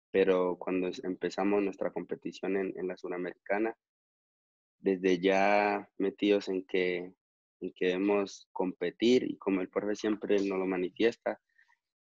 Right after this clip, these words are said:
ser muy competentes y competitivos para,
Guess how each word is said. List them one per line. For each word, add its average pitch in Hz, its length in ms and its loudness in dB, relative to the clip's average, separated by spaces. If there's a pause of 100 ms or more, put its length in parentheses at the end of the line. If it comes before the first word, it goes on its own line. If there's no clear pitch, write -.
(140)
ser 107 200 4
muy 113 200 2
competentes 113 680 2
y 101 80 -4
competitivos 98 840 2
para, 92 400 0